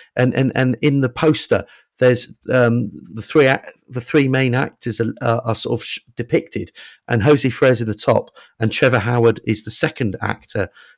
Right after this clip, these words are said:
to be seen there. But, but certainly all the information and, and other supporting, um, pictures and other material all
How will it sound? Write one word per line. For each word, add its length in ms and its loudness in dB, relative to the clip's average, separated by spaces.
to 100 -2
be 120 0
seen 300 0
there. 240 -6
But, 200 0
but 160 2
certainly 300 2
all 160 6
the 320 0
information 880 -2
and, 300 0
and 340 -2
other 400 0
supporting, 720 -2
um, 340 0
pictures 420 -2
and 100 0
other 140 0
material 460 0
all 360 4